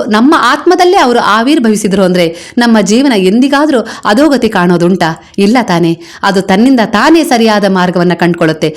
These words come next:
ತನ್ನಿಂದ ತಾನೇ ಸರಿಯಾದ ಭವಿಷ್ಯವನ್ನ ಪಡೆದುಕೊಳ್ಳುತ್ತೆ ಅಲ್ವಾ ಸ್ನೇಹಿತರೆ? ಹಾಗಾಗಿ ನಮ್ಮ ಮನೆಯಲ್ಲಿ ಬಾಬಾರವರ ಪೂಜೆಯನ್ನ ಮಾಡ್ಲಿಕ್ಕೆ ಬಿಡ್ತಾ ಇಲ್ಲ, ಫೋಟೋವನ್ನು ಇಡ್ಲಿಕ್ಕೆ ಬಿಡ್ತಾ ಇಲ್ಲ ಅಂದ್ರೆ ಖಂಡಿತ ಚಿಂತೆ ಮಾಡ್ಬೇಡ್ರಿ. ಮಾನಸ ರೂಪದಲ್ಲಿ ಅವರ ಪೂಜೆಯನ್ನ ಮಾಡ್ರಿ.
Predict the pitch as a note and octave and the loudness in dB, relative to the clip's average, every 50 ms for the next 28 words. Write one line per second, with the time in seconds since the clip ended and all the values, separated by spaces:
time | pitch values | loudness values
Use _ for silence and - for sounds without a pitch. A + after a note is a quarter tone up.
0 | - - - - - C4+ D4 D#4 D#4 C#4 A#3 A3 A3+ G3 G3+ A#3 C4+ E4+ G4 F4+ | -10 -20 -12 -4 -2 0 2 2 2 2 0 -2 -2 -2 0 2 2 2 0 0
1 | - - - - - - D4 D#4+ F#4 F4+ D#4 B3+ A3+ G3+ F#3+ F3 F3 G#3 B3+ B3+ | -4 -12 -14 -10 -4 -2 0 2 2 2 2 0 0 0 0 0 0 0 0 -2
2 | - B3+ G#3 G3 F#3+ F3+ F3+ E3 D#3+ - - D#3 D3 D3 - D#3+ D#3 D#3 - - | -2 -2 0 0 -2 0 -2 -4 -4 -2 -2 -2 -2 -2 -2 -4 -6 -6 -8 -10
3 | - - F3 G3+ F3+ F3 D#3+ - - F3+ F3 E3 F3+ G#3+ C4+ - - - - _ | -4 -2 -2 0 0 -2 -4 -2 -2 0 0 0 -2 -4 -4 -6 -10 -20 -20 _
4 | _ _ _ _ _ _ - A3 B3 D4+ D#4 D4+ - - - - - B3+ C4 C#4 | _ _ _ _ _ _ -8 -2 -2 -2 -2 -2 -6 -20 -16 -6 0 0 2 4
5 | C#4 D4 C#4 B3+ B3 C4 C#4 C#4+ C4 C#4 C4+ B3+ C4+ - G#3 G3 F#3+ F#3 F#3 F#3+ | 4 4 4 2 2 2 2 2 0 0 -2 -2 -2 -2 0 0 2 2 0 0
6 | F#3 F#3 F#3 F3+ F#3 G3+ G3+ F3+ G3 G3 G3+ F#3+ F#3 F#3 F3 F3 F#3+ F#3 F#3 F3+ | 2 0 0 0 0 0 0 2 2 2 2 2 2 0 0 0 0 0 -2 0
7 | - G3 E3+ G3 G#3 - - - A3 G3 F3+ F3 F3 E3+ E3+ E3+ E3+ - - A#3 | 0 0 0 0 -2 -2 -2 -2 0 0 0 2 2 0 0 -2 -4 -4 0 0
8 | A#3+ B3+ B3+ F4 F4 D#4+ F4 F#4 D4 G#3 G3 G3+ - G#3 F#3+ E3+ E3 - - F3 | 0 2 2 2 2 4 4 2 2 0 -2 -2 -2 -2 0 0 -2 -2 0 0
9 | E3 D#3+ E3 D#3+ D#3 D#3 D#3+ E3+ F3+ F3 - - - - - - C#4 D#4+ G#4 A4+ | 0 2 2 2 2 0 0 0 0 -2 -4 -8 -16 -10 -2 0 2 2 4 2
10 | A4+ A4+ G4 - - G#3 F#3 F3 E3+ E3 D3+ D3+ D3 D#3 D#3 D3+ - - F3 F3 | 2 0 0 0 0 -2 0 0 -2 -2 -2 -2 -2 -2 -4 -4 -4 -2 -2 0
11 | F3+ G#3 B3 C#4 C#4 B3+ - G3+ F3+ F#3+ B3+ - D#4 C4+ - A#3+ A#3 A3 G3 F#3+ | 0 2 2 2 0 0 0 0 0 0 0 0 0 -2 0 0 0 0 0 0
12 | F3 E3+ - F3 E3 D#3+ D#3+ D#3 D#3 D3+ D3 D3 D3 C#3+ C#3+ D3 | -2 0 0 0 0 2 0 0 0 0 0 -2 -2 -4 -6 -8